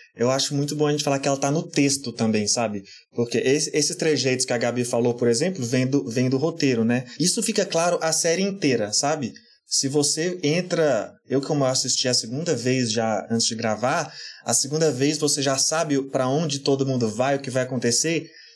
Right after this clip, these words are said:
é muito óbvio, sabe? Mas pra mim chamou muita atenção como isso é bem executado já no primeiro episódio, assim, no, no primeiro arco, né? Bem, bem específico do primeiro e aí um pouquinho do segundo,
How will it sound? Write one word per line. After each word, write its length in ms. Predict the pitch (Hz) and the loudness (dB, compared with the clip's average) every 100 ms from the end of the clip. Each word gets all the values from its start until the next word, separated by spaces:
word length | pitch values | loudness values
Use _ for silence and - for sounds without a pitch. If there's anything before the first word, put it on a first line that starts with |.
| - | -4
é 100 | 127 | 0
muito 280 | 151 160 196 | 0 2 4
óbvio, 360 | 131 117 117 | 4 0 -2
sabe? 320 | 113 143 131 127 | -2 0 0 0
Mas 560 | 135 139 139 139 - - _ | 2 2 2 2 0 -4 _
pra 140 | 143 | -2
mim 120 | 147 170 | 0 0
chamou 280 | 180 175 | 0 0
muita 460 | 175 170 214 262 202 | 2 2 2 4 0
atenção 720 | 185 175 - - 170 185 117 - _ _ - | 0 0 0 2 2 0 -2 -8 _ _ -2
como 360 | 156 165 220 | 2 2 2
isso 180 | 208 - | 2 2
é 60 | 165 | 0
bem 160 | 160 | 2
executado 800 | 160 147 151 147 143 180 175 143 | 2 0 0 -2 0 0 0 0
já 160 | 143 190 | 2 0
no 100 | 202 | 0
primeiro 320 | 214 208 240 | 0 2 2
episódio, 420 | 240 185 156 131 | 2 0 2 2
assim, 180 | - 139 | 0 0
no, 160 | 143 151 | 0 0
no 80 | 165 | 0
primeiro 320 | 208 214 180 | 2 4 4
arco, 320 | 123 123 - | 2 -2 -2
né? 280 | 120 127 135 - | 0 2 -2 -6
Bem, 300 | 131 156 170 | -2 0 0
bem 260 | 139 180 165 | 0 0 0
específico 520 | - 147 143 143 143 | 0 0 0 -2 -2
do 100 | 135 | -2
primeiro 420 | 143 139 147 180 | 0 2 2 4
e 120 | 165 151 | 4 4
aí 80 | |
um 80 | 151 | 2
pouquinho 300 | 147 143 147 | 0 -2 0
do 60 | 143 | 2
segundo, 440 | 147 135 120 110 | 0 2 2 0